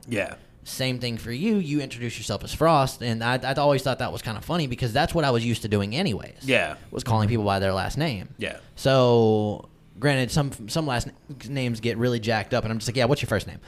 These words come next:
Speaker 1: Yeah.
Speaker 2: Um,
Speaker 1: You look at it and you're like, "I'm going to botch that. Give me your first
Speaker 2: we
Speaker 1: name."
Speaker 2: had, we had a dude in the Marine Corps whose last name was so long that you couldn't read it on his name tape.
Speaker 1: Like,
Speaker 2: Like, it was
Speaker 1: so,
Speaker 2: so,
Speaker 1: like,
Speaker 2: because
Speaker 1: was it,
Speaker 2: they,
Speaker 1: like, a small, like,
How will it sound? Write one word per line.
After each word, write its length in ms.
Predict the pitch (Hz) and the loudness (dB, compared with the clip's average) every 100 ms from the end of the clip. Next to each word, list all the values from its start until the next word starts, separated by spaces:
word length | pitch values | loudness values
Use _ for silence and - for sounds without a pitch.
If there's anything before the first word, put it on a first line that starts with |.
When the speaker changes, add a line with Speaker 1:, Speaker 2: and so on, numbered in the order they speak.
| - | -6
Speaker 1:
Yeah. 540 | 151 123 107 127 123 113 | 2 2 4 2 2 2
Speaker 2:
Um, 180 | 107 143 | 2 2
Speaker 1:
You 160 | 147 | 4
look 180 | 147 135 | 4 6
at 100 | 156 | 6
it 20 | |
and 80 | 151 | 6
you're 120 | 143 | 4
like, 320 | 135 120 110 - | 2 0 -2 -10
"I'm 380 | - 120 143 139 | -4 -2 -2 -4
going 280 | 123 120 113 | -6 -6 -8
to 140 | 101 101 | -10 -14
botch 520 | - 90 87 - - | -6 -2 -2 -4 -8
that. 240 | 80 82 | -8 -8
Give 140 | 92 101 | -8 -6
me 100 | 98 | -6
your 220 | 90 82 | -6 -8
first 320 | - - - | -12 -12 0
Speaker 2:
we 140 | 143 | 4
Speaker 1:
name." 80 | 185 | 4
Speaker 2:
had, 180 | 175 139 | 4 2
we 80 | 175 | 2
had 80 | 165 | 4
a 40 | |
dude 220 | 135 147 | 4 4
in 80 | 139 | 2
the 60 | 110 | 0
Marine 240 | 113 135 | -2 -2
Corps 180 | 120 95 | -2 0
whose 300 | 113 98 98 | 0 -2 -4
last 420 | 110 104 113 - | -4 0 0 0
name 220 | 120 120 | -2 -2
was 140 | 98 - | -2 -4
so 300 | - 110 127 | 0 4 4
long 540 | 113 104 101 117 131 | 4 2 2 0 -2
that 160 | 120 123 | -6 -4
you 60 | |
couldn't 240 | 131 101 95 | -2 -4 -4
read 180 | 107 | -2
it 60 | 95 | -2
on 100 | 90 | -4
his 140 | 92 | -6
name 180 | 90 90 | -6 -6
tape. 240 | 87 80 - - - - | -8 -10 -16 -20 -20 0
Speaker 1:
Like, 200 | 131 131 | 6 6
Speaker 2:
Like, 80 | 135 | 6
it 60 | 139 | 4
was 120 | 143 | 8
Speaker 1:
so, 100 | 175 | 8
Speaker 2:
so, 60 | 160 | 8
Speaker 1:
like, 200 | 156 147 | 8 4
Speaker 2:
because 200 | 139 160 | 4 4
Speaker 1:
was 120 | 143 | 6
it, 40 | |
Speaker 2:
they, 60 | 160 | 6
Speaker 1:
like, 180 | 156 156 | 6 4
a 60 | |
small, 580 | - - 139 131 147 139 | 0 -2 2 4 2 0
like, 240 | 127 123 | 0 -2